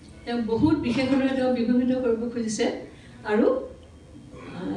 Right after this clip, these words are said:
তেওঁ ক'লে যে মই দন্তেশৰে আৰম্ভ কৰিম, মই লিখিম, কিন্তু তেওঁৰ বিষয়ে মই, তেওঁ মনতে ভাবিছে যে মই দন্তেশৰে আৰম্ভ কৰিম। তেওঁ ইমানখিনি তেওঁৰ, মানে, তাৰ ওপৰত সিদ্ধ হস্ত। গতিকে মই সেইখিনি অকণমান আপোনালোকৰ মাজত ক'বলৈ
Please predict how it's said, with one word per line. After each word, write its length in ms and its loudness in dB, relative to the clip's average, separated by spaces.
তেওঁ 280 4
ক'লে 220 4
যে 80 -2
মই 180 -2
দন্তেশৰে 640 4
আৰম্ভ 240 0
কৰিম, 180 0
মই 220 2
লিখিম, 320 4
কিন্তু 240 -2
তেওঁৰ 220 -2
বিষয়ে 220 0
মই, 120 0
তেওঁ 180 0
মনতে 320 2
ভাবিছে 320 0
যে 120 -2
মই 80 -4
দন্তেশৰে 520 4
আৰম্ভ 220 4
কৰিম। 200 0
তেওঁ 140 4
ইমানখিনি 520 4
তেওঁৰ, 180 2
মানে, 240 -6
তাৰ 140 -8
ওপৰত 200 -10
সিদ্ধ 200 -4
হস্ত। 240 -4
গতিকে 200 0
মই 180 2
সেইখিনি 340 2
অকণমান 320 0
আপোনালোকৰ 420 -4
মাজত 180 0
ক'বলৈ 360 0